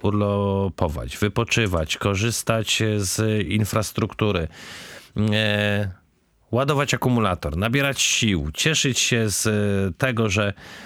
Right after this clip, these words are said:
mamy troszeczkę wolnego, nie może zwalniać nas od, e, zachowania tego zdrowego rozsądku i nie może zwalniać nas, e, z zachowania,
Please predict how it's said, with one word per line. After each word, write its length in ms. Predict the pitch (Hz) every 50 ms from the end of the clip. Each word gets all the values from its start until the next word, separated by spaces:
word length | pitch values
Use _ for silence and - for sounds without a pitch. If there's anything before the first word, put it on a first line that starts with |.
| - -
mamy 360 | - 90 101 110 120 123 120 107
troszeczkę 440 | 120 113 98 110 110 - - 113
wolnego, 580 | 101 98 110 110 107 107 107 101 107 117 131 135 - - - - - - - -
nie 180 | 110 117 120
może 580 | 123 127 127 107 123 123 123 120 117 117 113 - - -
zwalniać 720 | 92 92 95 95 110 127 139 139 131 131 123 117 - -
nas 260 | 117 113 113 - -
od, 400 | - 98 104 104 101 - - -
e, 200 | 110 107 107 104
zachowania 560 | 95 101 104 92 - 101 95 104 101 101 101
tego 240 | - - 95 98 95
zdrowego 460 | 90 90 92 98 95 101 107 98 101
rozsądku 680 | 98 101 - - - 104 104 104 - - - 107 113 117
i 40 | 107
nie 100 | 104 101
może 260 | 98 101 92 98 92
zwalniać 500 | 87 87 92 98 101 104 101 95 - -
nas, 300 | 95 95 - - - -
e, 340 | 73 95 98 95 95 95 92
z 320 | 90 95 110 123 127 - - - - - - - - - - - _ _ -
zachowania, 1080 | 104 104 101 135 131 - - 135 120 127 143 143 143 131 113 98 87 82 80 78 78